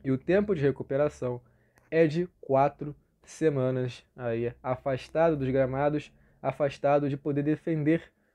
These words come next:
as cores do Cerro Porteño. Também tem um outro jogador que tá lesionado, que é o Luiz Farinha. Ele tem uma contratura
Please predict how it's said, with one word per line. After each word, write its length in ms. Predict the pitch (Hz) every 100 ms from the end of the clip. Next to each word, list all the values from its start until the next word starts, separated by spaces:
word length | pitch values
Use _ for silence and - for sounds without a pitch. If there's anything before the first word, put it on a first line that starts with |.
| _
as 200 | 143 143
cores 480 | - 135 143 139 - _ _ _ -
do 240 | 139 165
Cerro 260 | - 151 151
Porteño. 600 | 165 160 - 117 104 92 - _ _ _ _ _ - _ _ _
Também 260 | 175 175 202
tem 160 | 196
um 140 | 180 160
outro 180 | 165 139
jogador 420 | 143 147 143 160
que 60 |
tá 100 | -
lesionado, 640 | 131 135 156 160 185 165 120 _ - - -
que 160 | 165
é 80 | 170
o 240 | 185 196 - _ _ _ _ _ _ -
Luiz 640 | 170 175 208 240 - - -
Farinha. 720 | - 185 165 208 180 113 117 - _
Ele 240 | 135 131 139
tem 580 | 143 143 147 139 127 -
uma 560 | - 131 131 127 120 117 _ _
contratura 920 | - 262 233 208 - - 165 175 190